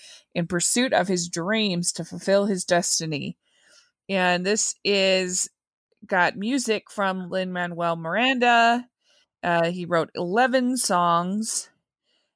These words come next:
and for this film, and, uh, with Sony, this is also Sony Pictures Animation. We got a graphic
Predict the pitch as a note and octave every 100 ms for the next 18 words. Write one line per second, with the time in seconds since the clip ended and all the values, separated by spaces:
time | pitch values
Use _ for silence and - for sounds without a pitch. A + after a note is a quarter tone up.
0 | _ F#3+ F#3+ F3+ F3 F3 F3 F3 F3+ F3+
1 | F3+ G#3 - G3 - F3+ F3 F3 F3 -
2 | F3 - - _ - A#3 C4 C4 C4+ C4+
3 | C#4 _ _ _ _ _ _ - F#3 F#3
4 | F#3 F#3 F3+ F3+ F3+ F3+ E3 F3+ F3+ -
5 | G3 F#3+ F#3 F3+ - F3 F3+ F3 E3+ F3+
6 | - E3+ E3+ E3 E3+ - - E3 E3+ E3
7 | D#3+ F3+ F3+ - F3+ F3 E3+ F3 F3+ F3
8 | - E3 F3 E3 F#3 G3+ F3 - D#3+ E3+
9 | - -